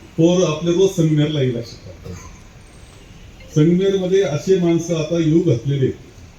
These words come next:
की जे कधी येत नव्हते. हिंदुत्वाचा खोटा बुरखा त्यांनी पांघरलाय, त्याच्यामुळे संरक्षण त्यांना मिळतं.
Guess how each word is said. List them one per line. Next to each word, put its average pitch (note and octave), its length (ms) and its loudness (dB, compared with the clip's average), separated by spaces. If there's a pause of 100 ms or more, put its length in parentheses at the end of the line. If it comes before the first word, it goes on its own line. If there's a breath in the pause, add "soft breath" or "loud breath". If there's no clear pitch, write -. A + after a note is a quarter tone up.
(840)
की C#3+ 80 0
जे E3+ 180 4
कधी E3+ 380 2
येत F3 180 2
नव्हते. C3+ 320 0 (1600)
हिंदुत्वाचा G3 800 2 (360)
खोटा F3+ 280 0
बुरखा F#3+ 380 -2
त्यांनी G3 240 -2
पांघरलाय, C3+ 520 -2 (200)
त्याच्यामुळे E3 320 0
संरक्षण F#3+ 560 0
त्यांना E3+ 220 2
मिळतं. A2 300 -2